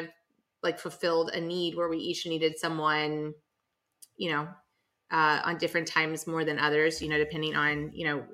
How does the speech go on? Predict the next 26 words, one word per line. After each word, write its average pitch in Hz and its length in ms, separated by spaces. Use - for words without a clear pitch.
who, 156 300
who 160 100
needed 151 320
what. 156 400
But, 151 220
you 277 140
know, 294 80
going 196 180
through 370 160
divorce 151 380
isn't 156 280
fun. 156 440
And 165 160
so 160 340
it 165 140
is 170 200
nice 151 260
to 156 60
have 143 120
somebody 156 180
you 156 60
can 151 80
talk 151 200
to 160 80
about 147 220
it. 147 220